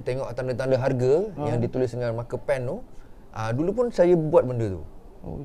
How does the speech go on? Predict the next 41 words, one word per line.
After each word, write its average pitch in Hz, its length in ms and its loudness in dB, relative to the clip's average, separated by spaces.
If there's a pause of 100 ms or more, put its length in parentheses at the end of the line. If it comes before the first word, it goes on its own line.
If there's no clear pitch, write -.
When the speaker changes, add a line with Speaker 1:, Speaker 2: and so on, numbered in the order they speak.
Speaker 2:
cantik - 300 -4
ke? 180 180 -4
Tulisan 214 320 0
dia 196 80 -2
cantik 175 240 -2
Speaker 1:
Memang 220 240 4
Speaker 2:
ke? - 0 -
Speaker 1:
dia 226 160 6
cantik 240 160 2
lah. 190 200 -4 (120)
Kena 156 160 -2
Speaker 2:
Hmm. 160 160 0
Speaker 1:
ada 170 60 2 (180)
art 151 160 2
lah 175 240 -4
tangan 160 240 -6
tu. 208 140 -6 (680)
Kan, 131 240 -4
marker 135 400 -2
dia 240 80 6
daripada 180 400 4 (640)
mata 135 320 -4
yang 156 160 2
pipih 156 320 -2
kecil - 320 -8
macam 160 160 -4
ni 302 400 -8
sampai 127 240 -4
besar 139 320 0
macam 123 160 -2
ni 113 240 -4
lah. 87 160 -10
Speaker 2:
Lebar. 151 480 0 (160)
Speaker 1:
Ah, 104 160 -2
pegang 151 400 6
macam 180 160 -2
ni 208 160 0
lah, 151 80 4
bulat. 135 320 4
Pegang 143 400 0
peluk - 240 -2